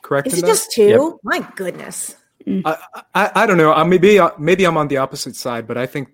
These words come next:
Speaker 1: two episodes is enough to get Grogu back. <laughs> If it was one episode, I'd be like, "It's, you know, we'll get a cliffhanger." But two, I'm like, "Come on, y'all. Y-, you gotta rescue him. Like, there's no way you're gonna leave him for an entire season."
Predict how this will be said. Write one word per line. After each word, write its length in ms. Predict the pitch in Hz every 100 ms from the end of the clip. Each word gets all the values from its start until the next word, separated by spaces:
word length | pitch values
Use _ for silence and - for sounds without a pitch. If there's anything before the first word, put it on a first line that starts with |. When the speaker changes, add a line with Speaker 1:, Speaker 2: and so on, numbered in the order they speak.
| _
Speaker 1:
two 200 | - 131
episodes 420 | 123 123 123 -
is 220 | 101 - _ _ _ _ _ - -
enough 360 | 113 117 143
to 100 | -
get 260 | 170 175 - _ -
Grogu 380 | 175 180 190
back. 340 | 190 208 220 -
<laughs> 800 | - - - 254 - 240 - 220 - - -
If 120 | 196 226
it 60 |
was 140 | 208 165
one 220 | 175 180
episode, 360 | 175 165 147
I'd 140 | 135 123
be 100 | 131
like, 220 | 127 120
"It's, 220 | 143 -
you 160 | 151 131
know, 380 | 123 117 117 113 131
we'll 100 | 127
get 120 | 131
a 40 |
cliffhanger." 460 | 117 135 - 120 117
But 160 | 120 -
two, 440 | - 165 185 202
I'm 180 | 139 143
like, 360 | 139 131 - _ _ _ _ _ _
"Come 140 | - 170
on, 200 | 131 117
y'all. 360 | 117 117 120 117 - _ _ 139
Y-, 120 | 143
you 160 | 143 139
gotta 220 | 175 147
rescue 420 | 143 139 - 117
him. 180 | 110 104
Like, 200 | 110 107
there's 180 | 131 139
no 200 | 151 143
way 200 | 147 135
you're 100 | 135
gonna 160 | 139
leave 240 | 123 139 131
him 120 | 127
for 180 | - 135
an 80 | 139
entire 480 | - 165 143 135
season." 400 | 135 175 160 185